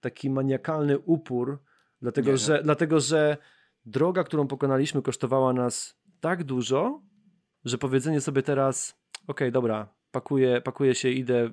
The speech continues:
Speaker 1: w innym kierunku", byłoby tak dużym ciosem czy też porażką w naszej głowie, żebyśmy tego nie unieśli.
Speaker 2: No to, to w-, w-, wspina się na zbyt niski szczyt. Jeżeli masz więcej niż jedną drogę, to znaczy, że ten szczyt jest za niski.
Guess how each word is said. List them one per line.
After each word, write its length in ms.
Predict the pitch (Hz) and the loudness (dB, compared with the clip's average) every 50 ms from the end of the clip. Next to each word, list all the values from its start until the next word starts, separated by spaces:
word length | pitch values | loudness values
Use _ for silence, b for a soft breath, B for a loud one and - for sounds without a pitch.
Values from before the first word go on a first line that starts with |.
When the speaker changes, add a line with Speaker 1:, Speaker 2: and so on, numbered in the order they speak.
| - | -6
Speaker 1:
w 80 | 131 123 | -8 -6
innym 180 | 127 131 123 | -4 -4 -2
kierunku", 580 | 113 - 127 123 131 131 - 175 185 226 240 - b b b b b b b b b b b - | 0 0 0 -2 -2 -4 -2 -2 0 0 -2 -4 b b b b b b b b b b b -2
byłoby 640 | 131 139 143 143 135 127 139 143 143 139 139 135 b b b b b b b _ _ - | 2 4 4 4 4 4 4 6 6 6 6 4 b b b b b b b _ _ -6
tak 240 | 156 165 156 131 | -4 -4 -4 -6
dużym 880 | 117 113 - 160 156 139 123 139 147 139 131 127 127 123 120 117 113 107 - _ _ _ _ _ _ - | -8 -4 -2 0 0 0 2 2 2 2 2 0 0 -2 -4 -4 -6 -8 -10 _ _ _ _ _ _ -8
ciosem 460 | - - 156 160 147 - 143 123 120 | -6 -4 -2 -4 -4 -4 -4 -4 -4
czy 120 | - - | -6 -6
też 140 | - - - | -8 -8 -6
porażką 500 | - - 127 135 143 139 - - 127 117 | -6 -4 -2 -2 -2 -2 -2 -4 -6 -6
w 100 | 104 107 | -4 -4
naszej 500 | 123 135 147 143 - - 135 127 117 117 | -2 0 0 0 0 0 2 2 2 0
głowie, 520 | 110 117 120 117 113 - 151 170 226 262 262 _ _ _ _ _ _ _ _ | 0 0 0 0 0 0 -2 -4 -4 -4 -6 _ _ _ _ _ _ _ _
żebyśmy 400 | 123 113 120 120 123 - - 131 | -10 -8 -8 -6 -6 -8 -6 -4
tego 200 | - 131 123 135 | -4 -2 0 0
nie 140 | 135 143 147 | 0 0 0
unieśli. 480 | 151 147 127 110 - - 117 113 113 - _ _ _ _ | 0 0 -2 -4 -4 -8 -12 -14 -16 -18 _ _ _ _
Speaker 2:
No 200 | - 127 127 147 | -4 -4 -2 -2
to, 180 | 143 - - 131 | -4 -6 -10 -6
to 180 | 123 156 147 143 | -4 -4 -4 -4
w-, 40 | |
w-, 320 | - - - - - 123 - | -6 -12 -16 -16 -18 -18 -20
wspina 600 | - - - - - - - - 147 147 151 147 | -20 -20 -20 -18 -16 -16 -12 -8 -6 -4 -4 -4
się 140 | - - 143 | -6 -6 -6
na 100 | 139 127 | -6 -6
zbyt 400 | 127 123 143 143 143 - _ - | -6 -4 -6 -6 -6 -8 _ -10
niski 320 | 131 127 - - - - | -10 -8 -10 -12 -14 -14
szczyt. 380 | - - - 190 160 - - - | -12 -8 -6 -6 -6 -6 -8 -12
Jeżeli 260 | 104 98 120 131 131 | -10 -6 -4 -4 -2
masz 300 | 139 139 135 131 - 120 | -2 -4 -4 -6 -8 -10
więcej 340 | 113 117 139 160 160 - 147 | -8 -8 -6 -8 -8 -8 -8
niż 140 | - - | -8 -6
jedną 220 | 135 131 131 131 117 | -6 -6 -6 -6 -6
drogę, 260 | 110 113 107 110 123 | -6 -6 -6 -6 -6
to 60 | - | -8
znaczy, 240 | - 143 139 - 131 | -10 -10 -10 -10 -12
że 40 | 127 - | -12 -10
ten 120 | 139 135 | -10 -10
szczyt 220 | - - - - | -10 -10 -12 -12
jest 100 | 143 131 | -12 -10
za 80 | 131 147 | -10 -10
niski. 400 | 156 175 170 - - - - - | -10 -10 -12 -12 -14 -18 -18 -20